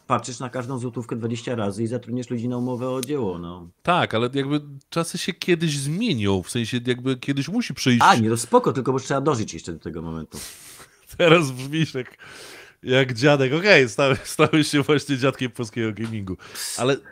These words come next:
Speaker 2: szczerze, nad tym się zastanów. Ile
Speaker 1: No,
Speaker 2: polskich,
Speaker 1: akurat
Speaker 2: ile, ile, jakie są wytyczne, wiesz, H R owe rozwoju organizacji takie, takie w stylu amerykańskim, tak? To jest właśnie nie mówienie, że nie masz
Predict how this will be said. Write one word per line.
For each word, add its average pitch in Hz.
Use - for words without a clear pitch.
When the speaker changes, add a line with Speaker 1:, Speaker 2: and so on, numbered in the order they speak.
Speaker 2:
szczerze, 123
nad 123
tym 156
się -
zastanów. 113
Ile 160
Speaker 1:
No, 196
Speaker 2:
polskich, 156
Speaker 1:
akurat 151
Speaker 2:
ile, 202
ile, 180
jakie 156
są 160
wytyczne, 131
wiesz, 107
H 135
R 131
owe 135
rozwoju 123
organizacji 104
takie, 101
takie 107
w -
stylu 123
amerykańskim, 98
tak? 78
To -
jest 143
właśnie 175
nie 196
mówienie, 120
że 107
nie 120
masz 107